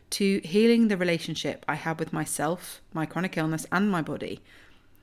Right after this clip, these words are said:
and processing trauma that I had been holding in my body for decades. My chronic illness and that healing period became the vehicle of change for everything, absolutely everything.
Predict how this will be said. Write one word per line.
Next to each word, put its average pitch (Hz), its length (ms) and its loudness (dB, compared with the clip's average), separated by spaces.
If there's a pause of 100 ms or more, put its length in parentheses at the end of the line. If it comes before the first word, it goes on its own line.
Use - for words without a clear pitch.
(240)
and 170 520 0
processing 190 560 0
trauma 160 340 -2
that - 140 -6
I 160 80 -4
had 160 160 -6
been 165 120 -2
holding 170 480 -4
in 170 160 -2
my 160 160 -4
body 160 240 -6
for - 140 -8
decades. - 840 -10 (1300)
My 196 140 2
chronic 233 320 4
illness 165 320 0
and 175 180 -2
that 180 160 -2
healing 170 300 -2
period 170 400 -2
became 202 400 0
the 190 80 0
vehicle 190 600 -2
of - 120 -8
change 160 540 -4 (380)
for 175 400 0 (240)
everything, - 640 -4 (640)
absolutely 175 720 0
everything. - 520 -6